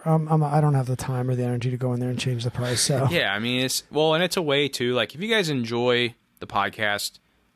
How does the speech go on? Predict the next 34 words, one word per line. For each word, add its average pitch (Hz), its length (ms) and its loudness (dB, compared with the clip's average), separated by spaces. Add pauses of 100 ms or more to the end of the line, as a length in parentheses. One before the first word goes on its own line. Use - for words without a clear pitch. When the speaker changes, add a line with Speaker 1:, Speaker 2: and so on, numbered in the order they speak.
(220)
Speaker 2:
and 104 260 0
you 113 60 -4
get 170 120 0
motivation 113 520 0
out 110 180 0
of 107 80 -4
it, 110 320 2
or, 98 100 -2
like, 92 220 -4
it's, - 220 -8
it, 101 260 -8
it, - 240 -10
it, 95 360 -10 (300)
it's - 140 -4
something 156 240 -2
you 123 100 2
listen 123 220 0
to 120 200 0
on 110 100 0
your 98 100 -4
Mondays 110 580 0
into 104 240 -2
going 101 220 -6
to 95 60 -6
work, 101 320 -2
like, 101 140 -2
Speaker 1:
Mm-hmm. 156 80 2 (340)
Speaker 2:
it 156 160 0
is 151 180 2
a 147 60 4
way 127 140 4
to 110 100 0
help 110 180 -4
support. - 380 -10